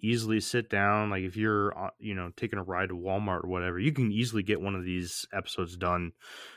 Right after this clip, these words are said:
while you're, while you're driving over there, and it's, it's entertaining, man. You get to hear some people's real life stories about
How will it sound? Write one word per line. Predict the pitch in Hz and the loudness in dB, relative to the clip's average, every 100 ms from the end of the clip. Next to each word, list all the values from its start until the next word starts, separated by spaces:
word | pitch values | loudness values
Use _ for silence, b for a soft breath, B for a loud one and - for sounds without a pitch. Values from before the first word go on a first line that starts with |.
| B | B
while | 101 104 104 | 6 10 10
you're, | 98 85 - | 8 4 6
while | 104 | 10
you're | 104 | 10
driving | 90 98 95 90 | 10 8 8 4
over | 98 95 | 2 4
there, | 90 90 | 4 4
and | 107 135 | 2 0
it's, | 131 - - | -2 -6 -6
it's | 104 123 | -6 0
entertaining, | 127 127 120 131 90 | 2 2 2 2 0
man. | 85 92 101 | -4 -4 -6
You | 98 | -4
get | 107 | -2
to | 95 | -2
hear | 95 110 | 2 2
some | - 98 | 0 -6
people's | - 101 104 90 | -8 -4 -4 0
real | 98 104 | 0 4
life | 101 95 | 2 2
stories | - 90 104 95 | -2 0 2 2
about | 92 92 92 | 2 2 0